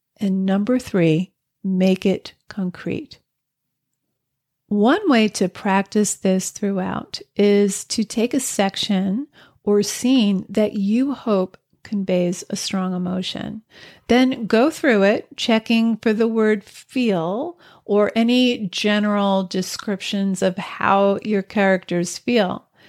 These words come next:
And wherever possible, replace the word or description with something stronger and more precise. Check for cliches and obvious or exaggerated emotions,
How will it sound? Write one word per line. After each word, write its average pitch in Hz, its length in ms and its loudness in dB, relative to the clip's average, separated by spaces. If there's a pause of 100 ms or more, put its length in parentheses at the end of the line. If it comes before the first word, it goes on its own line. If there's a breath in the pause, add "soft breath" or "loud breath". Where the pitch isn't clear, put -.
(240 soft breath)
And 208 280 2 (120)
wherever 202 560 2
possible, 196 880 -2 (200)
replace 208 600 0
the 269 180 -2
word 196 400 2
or 180 200 0
description 214 760 -2
with 220 140 -2
something 330 640 -4
stronger 208 960 2 (300 loud breath)
and 196 180 2
more 185 240 0
precise. - 960 -6 (340 soft breath)
Check - 340 -6
for 240 160 -4
cliches 208 880 2
and - 300 -6 (120)
obvious 220 840 2
or - 320 -6
exaggerated 185 1000 2
emotions, 180 720 -2